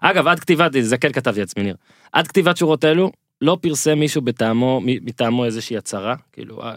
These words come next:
סבא שלו דיבר, אבל לא היה איזה משהו שמסביר או משהו הכל, אם מהלך הקלטה כן הוא יפרסם באינסטגרם או, אה,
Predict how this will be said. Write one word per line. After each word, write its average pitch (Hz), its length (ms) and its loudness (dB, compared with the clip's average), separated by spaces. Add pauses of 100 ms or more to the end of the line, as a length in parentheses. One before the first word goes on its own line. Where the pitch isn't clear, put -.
סבא 123 260 -8
שלו 120 140 -6
דיבר, 120 340 0
אבל 110 140 -4
לא 139 80 0
היה 160 160 4
איזה 131 160 -2
משהו 131 240 -4
שמסביר 113 320 -2
או 113 60 -2
משהו 117 200 -4
הכל, 190 200 0 (340)
אם 143 120 4
מהלך 139 260 2
הקלטה 123 340 -2
כן 131 260 2
הוא 110 120 2
יפרסם 107 420 -2
באינסטגרם 117 640 -4
או, 107 320 -4
אה, 101 40 -4